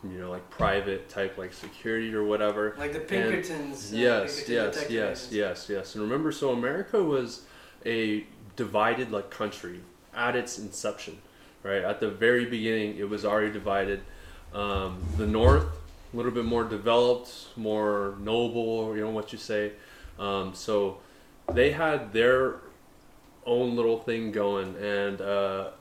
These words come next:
Speaker 1: it, so as you said in, like, England, right? So, uh, policing was essentially, like, not foot soldiers, right? So, like, police were like foot soldiers to do the bidding of politicians or, like, people in power.
Speaker 2: Maintain order.
Speaker 1: Maintain order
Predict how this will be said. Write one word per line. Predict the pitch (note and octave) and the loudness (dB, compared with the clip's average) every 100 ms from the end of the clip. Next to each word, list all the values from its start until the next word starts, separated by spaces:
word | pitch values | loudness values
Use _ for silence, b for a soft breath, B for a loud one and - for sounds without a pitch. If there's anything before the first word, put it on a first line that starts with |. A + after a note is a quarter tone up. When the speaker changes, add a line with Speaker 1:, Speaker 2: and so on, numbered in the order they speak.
| - | -14
Speaker 1:
it, | - C#3 - - | -2 -2 -2 -8
so | - - C#3 B2+ - - - - - - | -16 -2 2 2 0 -14 -20 -20 -20 -8
as | C3 C3+ | -4 -2
you | C#3 | -4
said | - C3 | -2 -2
in, | B2+ | 0
like, | A#2 - | -2 -4
England, | C#3 D3+ G#2+ F#2 | -2 0 -2 -2
right? | G2 G#2 - | -2 -2 -4
So, | - G2 G2 B B B B | -2 0 -2 B B B B
uh, | G#2+ G#2+ | 0 2
policing | G#2 - A#2 C3+ D#3 F3+ D#3+ A#2+ | 0 -4 -4 -2 -2 -2 -2 0
was | A2 G#2+ G#2 - B B B B | 0 0 -2 -10 B B B B
essentially, | - - C#3 D3+ - C3+ B2 A2 G#2 - | -6 0 0 0 0 0 0 -2 -4 -8
like, | A2+ G#2+ G2 - - - B B B B B | -2 0 0 -4 -18 -20 B B B B B
not | G#2+ - | -10 -10
foot | - D3 - | -4 -4 -4
soldiers, | - A2 G2+ F#2 F2 G2+ | -2 0 0 -4 -10 -2
right? | G#2 G#2+ | 0 0
So, | B2 | -2
like, | A2 - | -4 -4
police | C#3 C#3+ D#3 C#3 | 0 0 0 0
were | |
like | A#2+ G#2+ | 0 0
foot | - F3 | -4 -4
soldiers | - C3 B2 A#2+ | -2 -2 -2 -8
to | A#2+ | -6
do | A#2+ | -6
the | A2 | -2
bidding | A#2+ A#2+ A#2 | 0 0 0
of | G#2 F#2+ B B B | -2 -4 B B B
politicians | - C3 B2 B2 A#2+ - A#2 A2+ G#2 | 2 6 6 6 -4 -4 -4 -4 0
or, | G2+ G2 | 2 2
like, | F#2+ - | 0 -6
people | A#2 - G#2 | -10 -6 -4
in | G2 | -6
power. | G2+ A2 A2 A2 | -4 2 4 4
Speaker 2:
Maintain | A2 F3 E3 | 2 0 0
order. | F3+ F#3+ C#3+ C3 | 2 4 2 0
Speaker 1:
Maintain | C3 C3+ D3 C#3 | 0 0 0 2
order | B2+ C3+ C#3 C#3+ | 4 4 4 4